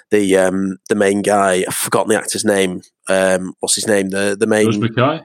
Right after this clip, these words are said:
Speaker 1: lad, yeah, yeah, George Mackay, yeah. There's, like, his silhouette in front of the flames. I just remember that was a great shot. So, yeah, and it's,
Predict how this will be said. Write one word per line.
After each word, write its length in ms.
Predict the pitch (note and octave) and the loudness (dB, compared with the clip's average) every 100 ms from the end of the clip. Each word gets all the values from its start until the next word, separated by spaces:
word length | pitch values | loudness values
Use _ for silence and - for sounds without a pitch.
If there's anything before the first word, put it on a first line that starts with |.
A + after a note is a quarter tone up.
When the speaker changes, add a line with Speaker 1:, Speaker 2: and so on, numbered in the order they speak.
| - | -2
Speaker 1:
lad, 140 | A2+ - - _ _ _ _ - | -2 -2 -10 _ _ _ _ 0
yeah, 160 | C#3+ | 2
yeah, 100 | A2+ | 2
George 240 | G#2+ C3 A#2+ | 2 0 0
Mackay, 340 | A2+ A2+ G2 | -2 0 0
yeah. 180 | G2 G2+ | -2 -4
There's, 160 | F2 A2+ | -4 -2
like, 160 | A2 | -2
his 200 | A#2 - | -2 -2
silhouette 580 | - - - A#2 G#2+ F2 | -2 0 0 2 0 0
in 80 | F#2+ | -6
front 140 | G#2+ | -8
of 60 | G2+ | -8
the 100 | - | -6
flames. 360 | G#2 G2+ F#2+ | -4 -2 -4
I 60 | G2 | -8
just 180 | - - | -10 -10
remember 200 | G2 G2 | -8 -8
that 100 | C2+ | -8
was 120 | - | -10
a 20 | |
great 240 | F#2+ G2 - | -8 -8 -6
shot. 260 | - G2 - - - - - - - | -6 -6 -8 -18 -18 -18 -18 -6 0
So, 380 | E3 D3+ D#3 _ - | 2 2 0 _ 0
yeah, 240 | D3 B2+ - | 0 0 -2
and 260 | C#3+ C3+ - | -2 -2 -2
it's, 260 | C#3+ C#3 | -2 0